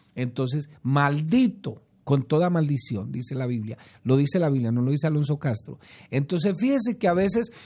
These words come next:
no reconocer la autoridad de Dios,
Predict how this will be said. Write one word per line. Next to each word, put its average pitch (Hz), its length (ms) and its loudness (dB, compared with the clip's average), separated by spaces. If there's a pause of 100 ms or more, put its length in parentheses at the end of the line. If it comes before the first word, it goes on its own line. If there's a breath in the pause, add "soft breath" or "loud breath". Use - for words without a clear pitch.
(100 loud breath)
no 202 340 4
reconocer 202 1080 0
la 190 120 -4
autoridad 123 600 -2
de 156 100 -2
Dios, 151 240 -2